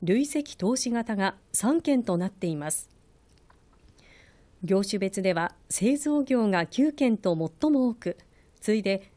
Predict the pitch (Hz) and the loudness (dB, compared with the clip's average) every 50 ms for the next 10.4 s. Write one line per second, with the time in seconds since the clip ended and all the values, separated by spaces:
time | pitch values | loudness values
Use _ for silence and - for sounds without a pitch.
0 | _ - 214 - 180 208 269 294 285 - 302 302 302 285 285 - 277 285 285 269 | _ -10 -6 -2 0 2 2 0 0 -2 -2 -2 -2 -2 -2 -2 0 0 0 0
1 | - 285 285 277 262 269 262 269 262 269 262 269 269 262 226 220 196 180 170 170 | 0 2 2 2 2 2 2 2 4 4 4 4 4 2 2 2 2 0 0 -2
2 | 160 160 160 165 185 226 226 - - 180 165 160 - - _ _ - - - - | -2 -4 -2 0 0 0 0 0 -2 -2 -2 -2 -6 -12 _ _ -20 -20 -20 -20
3 | _ _ _ - 185 226 269 302 320 330 330 - 302 285 277 262 277 294 302 269 | _ _ _ 0 2 4 4 4 4 2 2 2 2 2 2 2 2 2 2 2
4 | 240 214 185 160 160 185 262 - - - 320 302 285 247 - 185 170 160 - - | 2 2 2 0 2 0 0 -2 -2 -2 0 2 2 2 0 0 -2 -2 -2 -6
5 | 160 - 190 190 180 - 185 170 160 151 151 170 - - - - _ _ _ _ | -4 -2 -2 -2 -2 -2 -2 -2 -2 -2 -4 -6 -6 -8 -10 -12 _ _ _ _
6 | _ _ _ _ _ _ _ _ - - - _ _ _ _ _ _ _ _ - | _ _ _ _ _ _ _ _ -20 -20 -20 _ _ _ _ _ _ _ _ 0
7 | 185 190 220 233 240 233 220 226 220 - 226 202 208 185 170 156 156 - - _ | 2 2 2 2 0 0 0 -2 -4 -4 -4 -4 -2 -2 0 -2 -2 -4 -8 _
8 | - _ _ - 180 180 - - - - 320 302 311 294 - - 302 302 294 320 | -20 _ _ -2 -2 -2 -2 -4 -4 -2 0 0 0 0 0 0 0 2 2 0
9 | 311 - - 285 254 233 214 196 170 156 170 170 220 285 285 285 277 285 269 277 | -2 0 2 2 2 2 2 2 0 0 0 2 2 4 4 4 2 0 -2 -2
10 | - 202 175 160 151 - - | -2 -2 -2 -2 -4 -6 -8